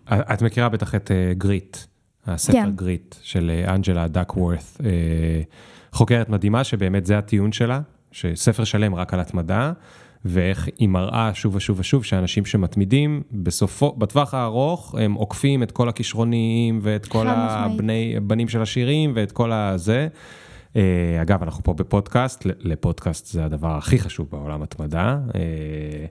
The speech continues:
Speaker 1: קהל, ואני, אה, עשיתי הרבה פדיחות בתקופת הקורונה, היו שבועות בלי פרקים, וזה ממש כאב לי, כי, כי פודקאסט שאתה אוהב, זה מאוד, אה, אם הוא כמה פעמים לא מגיע פרק, אתה בסוף, אתה אומר, "אוקיי, אולי אני אבדוק מה עוד יש." אה,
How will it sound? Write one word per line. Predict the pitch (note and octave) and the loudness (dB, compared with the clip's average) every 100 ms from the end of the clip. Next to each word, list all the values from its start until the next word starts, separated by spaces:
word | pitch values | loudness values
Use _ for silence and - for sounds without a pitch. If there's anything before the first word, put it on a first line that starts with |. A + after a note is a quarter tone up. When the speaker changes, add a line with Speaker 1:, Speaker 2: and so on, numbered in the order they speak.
| - - - _ | -16 -20 -20 _
Speaker 1:
קהל, | - D#2+ E2 E2+ | -2 0 0 0
ואני, | F2+ F2+ G2 G#2 G2+ G2+ | 2 2 4 4 4 2
אה, | F#2+ F#2+ | 0 -2
עשיתי | - F#2 F#2+ | -2 0 2
הרבה | E2+ | 2
פדיחות | F#2 F2+ F2 F#2 | 0 0 0 -2
בתקופת | E2 - - D#2+ | -2 -2 0 -2
הקורונה, | - - D#2 D#2+ | -2 -2 0 0
היו | D#2 D#2 | 0 0
שבועות | - D2+ D#2+ - | -2 0 0 0
בלי | E2 | 0
פרקים, | D#2+ D#2 - A#2+ B2 | 0 -2 0 0 2
וזה | F2 E2+ | 0 0
ממש | E2 F#2 A#2 | 2 0 0
כאב | - A2+ C3 B2 | 0 0 0 -2
לי, | A2 | -4
כי, | - F#2 - - - - - _ - - | 0 -2 -2 -14 -20 -20 -20 _ -20 -6
כי | - | 0
פודקאסט | B2+ G#2+ D#3 | 2 2 0
שאתה | C3 A2 | 0 0
אוהב, | F#2 F#2+ G#2+ | 2 2 0
זה | G2+ | 0
מאוד, | F#2+ F#2 G#2 A2+ | 0 2 2 2
אה, | G#2 F2+ E2 D#2+ - - F#2 D#2+ | 2 0 0 -4 -6 -18 -16 -4
אם | F2+ F#2 | 0 2
הוא | F2 E2+ D#2+ | 2 0 0
כמה | G2 G#2 | 0 2
פעמים | G#2+ G#2+ G#2+ | 2 2 2
לא | G#2 | 2
מגיע | G#2 G2 G2 | 2 2 0
פרק, | G#2+ A#2+ D3 | 0 0 0
אתה | A#2+ G#2 | -2 -2
בסוף, | F#2 G2+ G2 | 0 0 0
אתה | - G#2 | 0 2
אומר, | G#2 | 2
"אוקיי, | G#2 A#2 G#2 | 0 0 0
אולי | E2 | 0
אני | F2+ | 0
אבדוק | F#2+ E2+ F#2 | 0 0 0
מה | F2 | 2
עוד | F2 E2 | 2 2
יש." | F2+ E2 - - - - - - F#2 | 2 0 -6 -12 -20 -20 -20 -4 0
אה, | F2 F2 E2 E2 | 2 2 0 -2